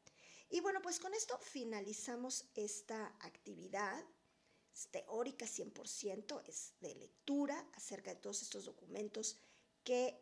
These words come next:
ya lo dije, emitió el gobierno federal y quienes intervinieron en, en la reforma para llegar hoy a lo que tenemos, que a mí me parece una reforma por demás excelente, un gran avance.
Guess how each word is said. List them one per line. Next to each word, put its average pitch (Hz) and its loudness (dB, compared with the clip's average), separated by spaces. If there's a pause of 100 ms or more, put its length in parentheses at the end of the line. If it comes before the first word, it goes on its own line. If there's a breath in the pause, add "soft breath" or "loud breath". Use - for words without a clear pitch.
(160)
ya 202 -4
lo - -4
dije, 226 -2
emitió 202 0
el 208 2
gobierno 185 -2
federal 208 -2 (420)
y 226 -2
quienes - 0 (380 loud breath)
intervinieron 220 4
en, 220 4
en 208 4
la 202 6
reforma 240 2 (400 loud breath)
para 285 4
llegar 202 0 (120)
hoy 247 8 (140)
a 208 0
lo 170 -2
que - -6
tenemos, - -8 (280 loud breath)
que 226 -4
a 226 0
mí 247 6
me 247 4
parece 220 0
una 240 2
reforma 220 -2 (140)
por 220 8
demás 220 -2 (920 soft breath)
excelente, - -2 (100)
un 277 0 (100)
gran 208 2
avance. - -4